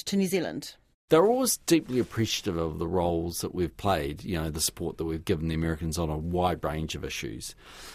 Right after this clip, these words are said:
Speaker 2: And I guess increasingly, you know, with China, they have been very focused, obviously, on Asia in general. And we've been seen as one of their great friends in this part of the world. So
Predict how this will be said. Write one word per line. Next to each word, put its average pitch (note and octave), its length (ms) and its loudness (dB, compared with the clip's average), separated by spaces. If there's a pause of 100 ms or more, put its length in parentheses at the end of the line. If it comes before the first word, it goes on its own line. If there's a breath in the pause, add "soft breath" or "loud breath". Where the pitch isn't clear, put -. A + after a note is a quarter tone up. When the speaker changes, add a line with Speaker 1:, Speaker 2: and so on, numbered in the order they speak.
(160 loud breath)
Speaker 2:
And A2+ 140 2
I A2+ 60 4
guess D#3+ 240 4
increasingly, G#2+ 920 4
you G2 120 -2
know, D#2+ 220 2
with E2+ 240 -2
China, F2+ 720 2
they E2+ 720 2
have D#2+ 240 -6
been E2+ 180 2
very D#2 200 -2
focused, D2+ 520 -6
obviously, D2+ 560 -4
on D#2 560 -4
Asia E2 340 -4
in D#2 180 -2
general. E2 520 -4 (540 loud breath)
And E2 440 0
we've F2+ 360 2
been E2 240 0
seen E2+ 380 2
as E2 180 -4
one E2 160 0
of D#2+ 80 -2
their E2 80 2
great D2+ 300 -4
friends F2 440 -2
in D#2 140 -4
this D#2+ 140 -4
part D#2+ 260 -4
of D2+ 60 -6
the E2+ 80 -2
world. D#2+ 560 -2
So F#2 480 2